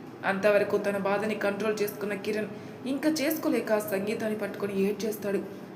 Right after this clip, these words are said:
ఆయన చనిపోయేందుకు అరవింద్ బాధపడతాడే తప్ప సుమని ఓదార్చడు. తనకు లోకమైన తండ్రి చనిపోవడంతో ఆ షాక్లోనే ఉంటుంది సుమ.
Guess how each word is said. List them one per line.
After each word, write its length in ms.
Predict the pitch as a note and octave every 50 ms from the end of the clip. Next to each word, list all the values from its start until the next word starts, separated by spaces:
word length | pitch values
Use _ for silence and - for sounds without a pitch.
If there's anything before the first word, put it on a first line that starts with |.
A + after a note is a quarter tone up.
| - - - - - - - -
ఆయన 180 | G3 G3 G3
చనిపోయేందుకు 840 | G3 G3 G3+ G3 G3+ G#3+ G#3 A3+ G#3+ G#3 G#3 G3 G3 G#3 G#3 G3+ - - - - - - - -
అరవింద్ 420 | A#3+ C4 D#4+ F4 F#4 E4 - F#3+
బాధపడతాడే 680 | F#3+ G#3 G#3+ A#3+ B3+ B3+ - A3 G3 - - G3 G3 G3+
తప్ప 300 | G3 - F#3+ - - G#3+ F#3+ - - - - - - - - - - - -
సుమని 300 | G#3+ G3 G3+ G#3 G3+ G3
ఓదార్చడు. 640 | F#3+ G3 G#3+ G#3+ A3+ G#3 G3 - - F#3+ G3 - - - - - - - - - - - - - - - - - - - - - - - - - - - - - - - - - B3
తనకు 220 | C4 B3 - B3+
లోకమైన 580 | A#3+ B3+ D4 E4 E4+ F4 D#4+ C#4+ B3+ A#3+ A#3 A#3
తండ్రి 360 | G#3 G3+ G#3+ A3 G#3 - G#3
చనిపోవడంతో 500 | G#3 G#3 G#3 A3+ A3 G#3 G3+ G3 G#3 G3+
ఆ 220 | - - F#3+ G3+
షాక్లోనే 480 | G3 - A3 G#3+ G#3+ G#3+ A#3 A3+ G#3 G#3
ఉంటుంది 300 | G3+ - - G3 G#3 G3+
సుమ. 240 | - - G#3 G#3